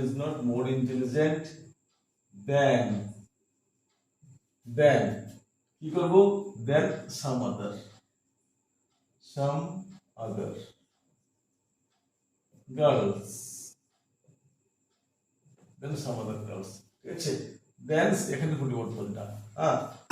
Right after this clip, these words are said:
এর আগে বলতে পড়েছো কি? Then any other girl, হ্যাঁ, অথবা then all other girls, এরকম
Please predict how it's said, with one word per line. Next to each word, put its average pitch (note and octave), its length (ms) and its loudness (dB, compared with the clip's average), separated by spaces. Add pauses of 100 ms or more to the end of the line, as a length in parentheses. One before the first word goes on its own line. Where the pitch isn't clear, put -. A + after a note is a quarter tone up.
(340)
এর D#3+ 140 12
আগে D#3 200 10
বলতে D3+ 260 4
পড়েছো D3+ 320 2
কি? - 100 -2 (400)
Then D#3 220 6
any B2 200 2
other A#2 220 6
girl, G2+ 180 0 (400)
হ্যাঁ, G3+ 160 8 (120)
অথবা F3 200 8 (100)
then D3 140 12 (100)
all A#2 180 8
other D3+ 240 4
girls, G2+ 240 8 (140)
এরকম E3 200 2